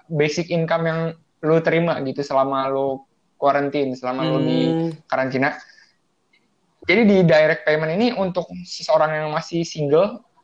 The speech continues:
Speaker 1: lu dapat seribu dua ratus U S D. Yang udah menikah itu ada dua ribu empat ratus. Dan untuk yang menikah dan punya anak, per anak di, di bawah tujuh belas tahun dapat lima ratus U S D.
Speaker 2: Hmm.
Speaker 1: Itu kan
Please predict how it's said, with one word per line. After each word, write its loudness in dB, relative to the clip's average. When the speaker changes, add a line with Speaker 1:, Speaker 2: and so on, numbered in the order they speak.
Speaker 1:
lu 4
dapat 2
seribu 0
dua 6
ratus -4
U 0
S -2
D. -2
Yang -2
udah 6
menikah 0
itu -2
ada 2
dua 2
ribu 2
empat -2
ratus. -4
Dan 0
untuk -4
yang 0
menikah 0
dan -2
punya 0
anak, -8
per -2
anak -2
di, -2
di 0
bawah 2
tujuh 2
belas 2
tahun 2
dapat 0
lima 0
ratus -6
U 0
S 2
D. 0
Speaker 2:
Hmm. 0
Speaker 1:
Itu -4
kan 0